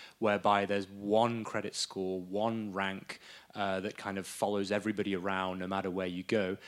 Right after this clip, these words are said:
actually an attempt to start bridging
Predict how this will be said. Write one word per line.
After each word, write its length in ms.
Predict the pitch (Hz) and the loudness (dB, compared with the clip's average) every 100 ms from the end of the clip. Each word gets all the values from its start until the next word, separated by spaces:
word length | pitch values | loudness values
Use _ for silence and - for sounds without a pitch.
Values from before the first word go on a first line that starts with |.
| - - - - | -16 -18 -14 -2
actually 340 | 143 - 147 | 0 2 2
an 80 | 120 | 0
attempt 500 | 117 - 117 113 - | 0 -2 -4 -6 -12
to 280 | - 117 107 | -8 -4 -2
start 460 | - - 117 117 98 | -2 2 2 0 -2
bridging 580 | 123 131 120 110 110 | 0 0 -2 -4 -6